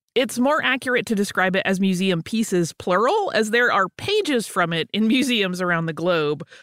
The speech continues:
although the bulk of it is still in Salzburg. The notebook contained some compositions that were written for Maria Anna's study by her father,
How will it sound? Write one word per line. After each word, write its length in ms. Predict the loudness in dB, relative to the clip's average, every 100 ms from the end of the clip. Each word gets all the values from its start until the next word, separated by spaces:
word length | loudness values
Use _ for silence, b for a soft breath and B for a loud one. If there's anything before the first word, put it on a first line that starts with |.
| -2
although 200 | 0 2
the 120 | 2
bulk 260 | 2 0
of 100 | 0
it 140 | -2 0
is 160 | -4
still 260 | -2 -4 -2
in 120 | -2
Salzburg. 720 | -4 -4 -6 -8 -12 -12 -18 -20 _ b b b
The 100 | -2
notebook 460 | 2 0 2 0 0 -4
contained 640 | -4 -2 -2 0 0 -4
some 300 | -2 -2 0
compositions 720 | 0 0 0 0 0 0 -2
that 160 | -2 -4
were 100 | -2
written 460 | -2 -2 0 -2 -4
for 380 | -2 0 2
Maria 320 | 0 -2 0 -2
Anna's 260 | -2 -4
study 320 | -6 -4 -4
by 180 | -4 -4
her 140 | -6 -10
father, 560 | -2 -2 0 -2 -2